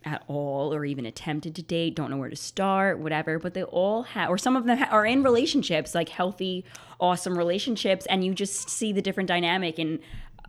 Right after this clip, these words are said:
um, a person that's on the spectrum and a person who's, who's not. You can relate it to yourself as you watch it.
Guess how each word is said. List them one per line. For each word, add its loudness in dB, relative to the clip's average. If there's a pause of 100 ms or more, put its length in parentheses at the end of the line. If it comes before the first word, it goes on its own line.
(200)
um, 0
a -2
person -4
that's -4
on -2
the -4
spectrum -4
and -4
a -10
person -8
who's, -10 (100)
who's -4
not. -2
You -4
can -6
relate -4
it -8
to -8
yourself -4
as -10
you -8
watch -2
it. -10